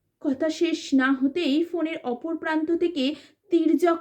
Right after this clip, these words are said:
কথাগুলো ভেসে আসে, "আমার ছেলের পরীক্ষা, আর এত মিস হলে?" হুম, বাধ্য হয়েই একটা প্যারাসিটামল খেয়ে বের হলাম। মা বললেন,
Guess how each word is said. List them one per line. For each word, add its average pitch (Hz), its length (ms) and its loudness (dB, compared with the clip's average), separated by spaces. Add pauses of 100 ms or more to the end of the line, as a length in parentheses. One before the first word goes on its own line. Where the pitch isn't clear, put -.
কথাগুলো 254 500 2
ভেসে 233 340 -2
আসে, 208 420 -6
"আমার 339 300 2
ছেলের 392 380 2
পরীক্ষা, 349 560 2 (200)
আর 311 160 2
এত 294 220 2
মিস 392 320 0
হলে?" 381 360 2 (640)
হুম, 226 140 2 (300)
বাধ্য 226 560 -4
হয়েই 247 480 0 (760)
একটা 262 240 -2
প্যারাসিটামল 277 880 0
খেয়ে 285 220 -4
বের 190 280 0
হলাম। - 400 -8 (500)
মা 254 280 4
বললেন, 311 440 0